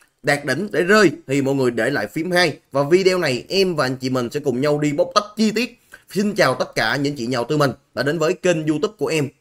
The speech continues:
kênh V F Y Stock. Thì kênh của em là hỗ trợ những chị nhà đầu tư mình về chứng khoán. Thì hôm nay cũng lại là một ngày thứ ba,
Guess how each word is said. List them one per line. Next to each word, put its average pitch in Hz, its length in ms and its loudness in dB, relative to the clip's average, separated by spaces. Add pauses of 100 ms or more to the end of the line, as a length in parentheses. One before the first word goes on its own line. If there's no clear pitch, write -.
(120)
kênh 147 220 2
V 135 80 -4
F 139 440 0
Y 131 60 0
Stock. - 400 -4 (200)
Thì 147 80 -2
kênh 190 180 0
của 196 100 0
em 202 220 0
là 151 60 0
hỗ 131 220 -2
trợ 113 260 2
những 123 200 -2
chị 120 140 -8
nhà 120 120 -4
đầu 113 140 -4
tư 147 100 0
mình 123 260 0
về 107 180 0
chứng 127 240 -10
khoán. 143 260 0 (340)
Thì 143 100 2
hôm 180 200 2
nay 196 260 4
cũng 160 100 -4
lại 127 140 0
là 127 80 -2
một 120 100 -6
ngày 117 100 -4
thứ 175 140 0
ba, 185 340 4